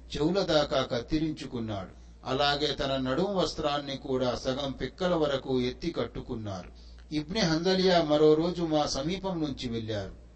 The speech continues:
అప్పుడు కూడా అబూ దర్దా రజియల్లాహు అన్హు ఆయనతో,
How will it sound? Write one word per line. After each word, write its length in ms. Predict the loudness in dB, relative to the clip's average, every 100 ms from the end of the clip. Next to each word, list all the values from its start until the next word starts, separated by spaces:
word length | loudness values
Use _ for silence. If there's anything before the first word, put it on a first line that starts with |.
| -20 -20 -10 -8
అప్పుడు 360 | -4 0 2
కూడా 360 | 4 4 6 6
అబూ 420 | 4 0 0 2
దర్దా 380 | 2 2 4 4
రజియల్లాహు 760 | 2 2 0 2 2 2 2
అన్హు 240 | 2 2 2
ఆయనతో, 560 | 2 2 -2 -2 -4